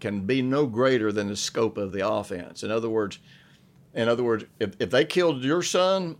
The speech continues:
you can't go kill his whole family. You can't go kill his whole village. But that's,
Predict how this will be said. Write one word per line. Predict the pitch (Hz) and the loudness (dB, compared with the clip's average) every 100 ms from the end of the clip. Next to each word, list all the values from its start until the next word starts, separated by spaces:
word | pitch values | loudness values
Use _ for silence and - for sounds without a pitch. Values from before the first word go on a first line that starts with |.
| - | -2
you | 139 | -2
can't | 190 160 | 2 0
go | 131 | 0
kill | 127 156 127 | 0 0 0
his | 117 | -2
whole | 101 95 | -4 -4
family. | 98 87 80 - | -6 -8 -10 -6
You | 135 | -2
can't | 139 175 | 0 0
go | 139 151 | 2 2
kill | - 165 | 2 -2
his | 131 107 | 0 -2
whole | 101 95 | -2 -2
village. | 95 87 - - _ | -4 -6 -10 -20 _
But | 107 | -4
that's, | 104 113 - | -2 -2 -4